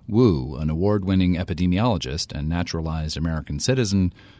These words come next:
quietly stepped down as director of the Center for Public Health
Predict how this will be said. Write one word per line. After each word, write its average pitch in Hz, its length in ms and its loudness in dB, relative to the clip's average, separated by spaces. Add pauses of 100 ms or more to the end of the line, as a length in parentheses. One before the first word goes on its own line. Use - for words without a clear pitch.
quietly 147 420 0
stepped - 380 0
down 62 400 -2
as - 100 -10
director 80 520 -4
of 82 140 -8
the - 100 -10
Center 110 340 0
for 82 140 -6
Public 104 340 -4
Health 87 340 -6